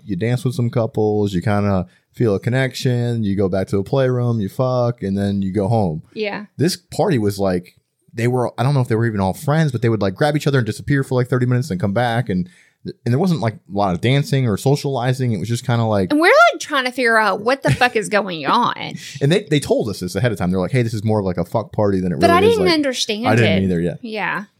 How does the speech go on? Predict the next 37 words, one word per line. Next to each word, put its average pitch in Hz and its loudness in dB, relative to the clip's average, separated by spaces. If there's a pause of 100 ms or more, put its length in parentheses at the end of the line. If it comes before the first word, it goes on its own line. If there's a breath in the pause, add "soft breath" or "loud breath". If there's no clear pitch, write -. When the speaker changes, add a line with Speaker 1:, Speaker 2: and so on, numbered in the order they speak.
(160)
Speaker 1:
And 233 2
yeah, 117 2
at 90 -4
the 113 2
end 160 4
of 165 2
the 131 0
night, 85 -2
it, 85 -12
it 98 -8
ended 98 -2
Speaker 2:
But 185 4
Speaker 1:
up - 6
Speaker 2:
nobody 330 2
ever 302 -2
asked 277 -2
us 277 -6
to 226 -6
go 214 -8
fuck. 220 -6
Speaker 1:
No, 139 4
and 127 4
I, 123 0
but 123 2
I, - -4
I - -4
think 190 -4
it's 120 -4
the 107 -8
same. 113 -2
They 107 2
probably 104 0
weren't 101 -6
sure 104 2
about 90 0
us 117 0
either. 90 0